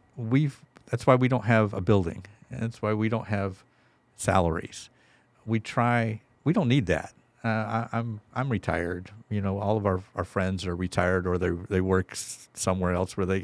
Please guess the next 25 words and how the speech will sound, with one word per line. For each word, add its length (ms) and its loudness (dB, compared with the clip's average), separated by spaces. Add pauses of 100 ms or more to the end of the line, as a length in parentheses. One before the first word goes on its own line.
they 100 0
have 160 2
an 80 0
income. 400 0
They 100 4
don't 180 0
need 460 2
an 100 -4
income 320 -8
from 220 -14
Cadence 380 -8
Hope. 220 -10 (600)
And 140 0
so 260 6 (380)
what 140 0 (280)
we 160 2
try 400 2
to 140 -2
make 220 2
sure 260 2
that 180 0 (180)
as 160 -8
much 500 0
as 180 -6
that, 180 -6